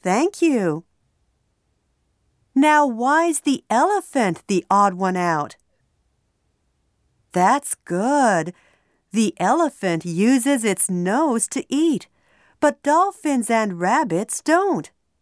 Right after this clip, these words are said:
Good thinking. How about the rabbit? Why's the rabbit different?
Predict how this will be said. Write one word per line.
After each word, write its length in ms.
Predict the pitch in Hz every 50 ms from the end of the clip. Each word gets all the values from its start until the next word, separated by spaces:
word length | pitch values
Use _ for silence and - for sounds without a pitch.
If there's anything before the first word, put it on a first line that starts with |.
| _ _ _ _ _ _ _ _
Good 360 | - 175 202 233 277 247 180 - _
thinking. 720 | 170 165 202 294 339 330 - 254 208 180 156 147 160 170 - _ _ _ _ _ _ _ _ _ _ _ _ _ _ _ _ _ _ _ _ _ _ _ _ _ _ _ _ _ _ _ _
How 440 | _ - - 277 302 339 381 392 403
about 380 | 403 277 247 277 285 302 294 -
the 120 | 269 226
rabbit? 640 | 196 196 226 262 330 415 403 311 226 170 156 - - _ _ _ _ _ _ _ _ _ _ _ _ _
Why's 480 | - 247 277 311 339 392 415 381 - -
the 240 | - 330 302 254 226
rabbit 600 | - 262 277 302 349 392 330 226 190 202 202 - -
different? 640 | - 285 339 370 - - 359 277 220 165 147 - -